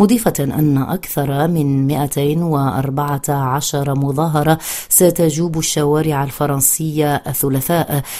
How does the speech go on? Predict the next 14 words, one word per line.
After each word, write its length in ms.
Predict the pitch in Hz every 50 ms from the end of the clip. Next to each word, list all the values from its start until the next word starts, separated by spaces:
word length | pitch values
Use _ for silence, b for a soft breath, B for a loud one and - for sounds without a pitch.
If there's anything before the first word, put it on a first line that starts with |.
| B B -
لكن 380 | 135 135 131 - 143 143 143
الأنظار 640 | 143 139 - 151 151 135 160 165 170 165 160 160 - -
ستتوجه 1200 | - - 156 147 147 - 151 151 - 139 139 147 156 147 147 160 151 143 135 143 147 151 147
نحو 500 | 143 139 139 143 139 - - 156 147 151
المدن 460 | 151 147 139 143 143 147 139 147 147
الصغرى 480 | 143 139 - - 185 185 165 160 165 175 170 B B B B B
التي 360 | - 214 214 220 220 220 220 208
شهدت 540 | - - 202 185 156 151 143 147 135 -
آلافا 440 | - 131 131 135 147 165 - - 165 147
من 240 | 143 139 156 165
المتظاهرين 1080 | 160 147 143 143 143 160 180 - - 156 151 143 143 139 131 139 139 143 160 185 190 185
في 120 | 170 -
التاسع 400 | 135 - - 147 147 - - 151
عشر 180 | 131 131 156 160